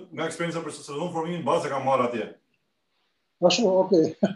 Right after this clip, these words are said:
Speaker 1: quj, e quj se e kam marrë, aq sa më ka ofruar Shqipëria, e kam marrë. Unë këtu detyrova të marr shkrim arsyetim ligjor dhe ligj amerikan, sepse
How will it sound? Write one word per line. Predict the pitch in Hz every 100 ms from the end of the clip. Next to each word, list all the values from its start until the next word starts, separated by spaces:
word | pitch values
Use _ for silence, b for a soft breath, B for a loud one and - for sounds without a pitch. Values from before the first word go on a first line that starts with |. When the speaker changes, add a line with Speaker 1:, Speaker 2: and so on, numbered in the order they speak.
| 180
Speaker 1:
quj, | 170 - - - -
e | -
quj | 185 175
se | 170
e |
kam | 160 156
marrë, | 165 160 143 - _ _ _ 170
aq | 180
sa | 196
më | 185 175
ka | 180
ofruar | 175 175
Shqipëria, | 165 143 175 160
e | 143
kam | 135
marrë. | 127 - - _ _ _ _
Unë | - 160
këtu | - 180 160
detyrova | 170 170 165
të | 156
marr | 160 143 - -
shkrim | 165 165
arsyetim | 156 160 160 151
ligjor | 139 143
dhe | 131
ligj | 165
amerikan, | 156 147 139 160 170 -
sepse | 143 143